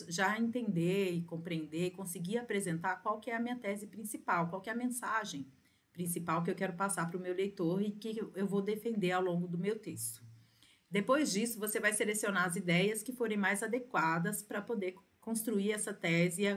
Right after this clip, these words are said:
e, e sustentar ela ao longo do seu texto. Depois você vai, é, ordenar essas, essas ideias, né, de forma que elas é que serão os seus parágrafos.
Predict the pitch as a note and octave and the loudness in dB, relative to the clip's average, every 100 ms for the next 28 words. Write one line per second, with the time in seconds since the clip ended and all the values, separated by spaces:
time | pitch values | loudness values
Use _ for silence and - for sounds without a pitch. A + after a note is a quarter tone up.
0 | F#3 G3+ G#3 A#3 A3+ A#3+ A#3 G3+ F#3+ F3+ | -2 -6 -6 -6 -4 -2 2 4 6 4
1 | F#3+ F#3 F3+ F3 E3+ - A3 A3+ F3 D#3 | 0 0 -2 -4 -4 -4 -4 -2 -2 -2
2 | - - A2 - _ - - _ F#3 B3 | -6 -10 -20 -20 _ -20 -20 _ 2 4
3 | C#4 B3 B3+ B3+ A3 G3 F#3+ F#3 F3 - | 6 4 4 2 4 6 6 2 -6 -6
4 | F3+ F3+ E3+ D#3+ - F3+ G#3 G#3 F#3 F#3+ | 0 4 4 4 2 0 2 2 4 4
5 | G#3+ G3+ F#3 E3+ - - E3+ E3+ E3 D#3 | 4 2 -2 -2 -4 -2 -2 0 0 -2
6 | - F3 E3+ D#3+ E3+ B3 A3 G#3 G#3+ G#3 | -2 -2 0 2 2 2 0 0 0 -2
7 | A3 G#3+ A#3 A#3 A#3 D#4 F#4 C4 B3 A#3+ | 2 2 2 0 2 2 0 -4 -6 -4
8 | A#3 G3 F#3 G#3 A3 G#3 - B3 G#3+ F#3 | -2 0 0 -2 -4 -6 0 2 4 4
9 | E3+ D3+ - C#3+ - | 2 -4 -10 -14 -14